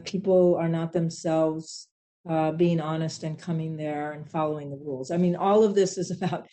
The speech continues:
everybody following the rules. That's how we keep our restaurants open, to be honest. Uh, it is not, uh, safe for people to be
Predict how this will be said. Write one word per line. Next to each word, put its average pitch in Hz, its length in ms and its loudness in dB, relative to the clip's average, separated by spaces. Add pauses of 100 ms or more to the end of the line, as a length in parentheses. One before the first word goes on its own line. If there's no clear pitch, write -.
(260)
everybody 180 460 6
following 160 480 2
the 156 100 -8
rules. 156 300 0
That's 156 220 -2
how 165 120 2
we 160 100 2
keep 170 240 0
our 151 120 2
restaurants 147 580 -4
open, 147 440 -6
to 156 100 -12
be 143 160 -6
honest. 143 580 -12 (400)
Uh, 156 240 -2
it 185 160 6
is 196 240 6
not, 180 460 2 (100)
uh, 165 260 0
safe 180 520 0 (320)
for 196 100 0
people 175 320 2
to 175 160 -2
be 160 180 2